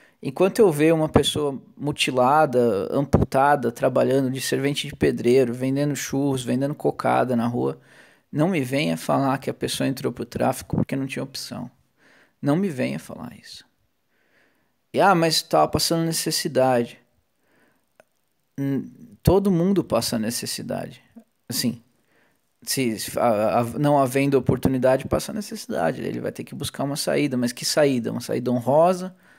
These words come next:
ou uma saída que vai destruir a vida dos outros? É a mesma razão pela qual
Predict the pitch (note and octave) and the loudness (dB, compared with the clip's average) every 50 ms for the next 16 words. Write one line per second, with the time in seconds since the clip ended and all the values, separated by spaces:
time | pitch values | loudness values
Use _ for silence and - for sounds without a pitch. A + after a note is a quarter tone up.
0 | _ _ _ _ _ - C3 C3+ C3+ - - C3+ B2+ B2 B2+ A#2+ - C3 B2+ B2 | _ _ _ _ _ -4 -2 -2 0 0 2 2 0 0 -2 -2 0 0 0 0
1 | - - - C#3+ B2+ B2+ B2 A#2+ B2 B2 A#2+ B2 A#2 A#2+ A#2 A2+ A2+ A2+ A2 G2+ | -2 -4 -4 -4 0 0 0 0 0 -2 -2 -2 -2 -2 -4 -4 -4 -6 -6 -8
2 | - - - - _ _ _ _ _ _ _ _ _ _ E3+ E3 F3 D#3 C3+ B2+ | -12 -18 -20 -20 _ _ _ _ _ _ _ _ _ _ -10 -6 -4 -4 -2 -2
3 | C3+ C3+ D3 D3 D3+ C3 B2+ C3 C3+ - D3 C#3+ C#3 C#3 - C3 B2+ B2 B2 B2+ | -2 -2 0 0 0 -2 -2 -4 -2 -2 -2 -2 -2 -2 -2 0 0 0 -2 -4